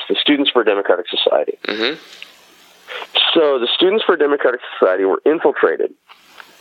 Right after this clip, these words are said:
Speaker 1: by agitprop leaders who were specifically trying to incite violence.
Speaker 2: Mm-hmm.
Speaker 1: The leadership backed down,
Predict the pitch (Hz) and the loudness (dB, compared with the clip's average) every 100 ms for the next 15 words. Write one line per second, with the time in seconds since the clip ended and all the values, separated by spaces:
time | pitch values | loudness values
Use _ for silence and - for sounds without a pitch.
0 | - - - - - 170 - - 117 95 | -20 -20 -20 -20 -20 -16 -4 0 0 0
1 | 90 87 87 - - - - - - - | -2 -2 -4 -10 -20 -20 -20 -10 -2 -2
2 | 185 185 - - - _ _ - - - | -2 -2 -2 -2 -8 _ _ -12 0 0
3 | - - - - - - - - - _ | 2 0 -2 -4 -8 -18 -14 -14 -14 _
4 | - 143 139 123 120 - - 139 - - | 2 2 4 2 0 0 -2 -2 -2 -2
5 | - 180 170 - 98 90 - - 123 113 | 0 0 0 -2 -4 -2 -4 -2 -2 -4
6 | 107 104 98 - 101 95 - - - - | -4 -6 -4 -2 -2 -4 -12 -20 -12 -4
7 | 127 117 - 90 85 90 71 - - - | -2 0 -2 -2 -2 -2 -2 -6 -6 -6
8 | - - 107 104 90 98 - - - - | -8 -8 -6 -4 -4 -6 -16 -20 -20 -20
9 | - - - - - - - - 131 127 | -20 -16 -16 -16 -18 -20 -8 0 2 4
10 | 139 131 - - 131 - _ 127 104 101 | 2 2 0 0 -2 -4 _ 0 0 -4
11 | _ - - 165 156 117 82 | _ -18 -2 0 2 -2 -4